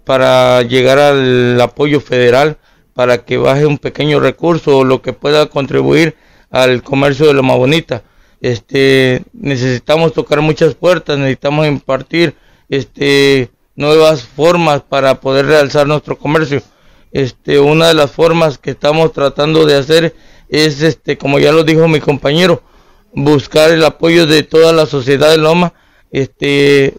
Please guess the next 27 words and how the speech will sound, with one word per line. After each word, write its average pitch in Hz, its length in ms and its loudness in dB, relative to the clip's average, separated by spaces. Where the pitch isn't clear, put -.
publicando 170 720 0
en 156 220 0
redes 170 240 2
sociales 170 560 0
el 143 420 0
que 147 600 0
Loma 147 280 0
Bonita 170 560 0
está 143 260 -6
implementando 160 720 0
las 147 240 2
leyes, 156 580 0
o 143 320 2
todas 175 260 2
las 160 160 2
normas 160 460 0
para 143 280 -2
seguir 139 300 -2
la, 156 320 2
la 139 240 -2
pandemia, 151 500 0
para 139 320 -2
contrarrestar 151 640 -2
la 160 180 0
pandemia. 156 440 -2
Entonces, 151 640 0
este, 147 500 -2